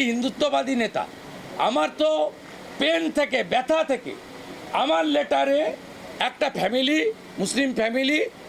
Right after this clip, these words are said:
সাড়ে সাত লাখ টাকা পেয়েছে ক্যান্সার পেশেন্ট। আমার লেটারে একটা মুসলিম ফ্যামিলি তিরিশ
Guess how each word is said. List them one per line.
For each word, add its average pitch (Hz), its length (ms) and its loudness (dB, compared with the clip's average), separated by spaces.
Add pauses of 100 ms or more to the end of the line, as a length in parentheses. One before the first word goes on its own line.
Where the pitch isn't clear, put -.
(320)
সাড়ে 262 320 2
সাত 247 160 2 (100)
লাখ 240 100 0 (100)
টাকা 208 220 2
পেয়েছে 147 320 -4
ক্যান্সার 180 360 0
পেশেন্ট। - 280 -12 (920)
আমার 311 220 4 (100)
লেটারে 294 420 4 (760)
একটা 285 180 0 (140)
মুসলিম 269 300 2 (100)
ফ্যামিলি 285 420 4 (1040)
তিরিশ 277 260 2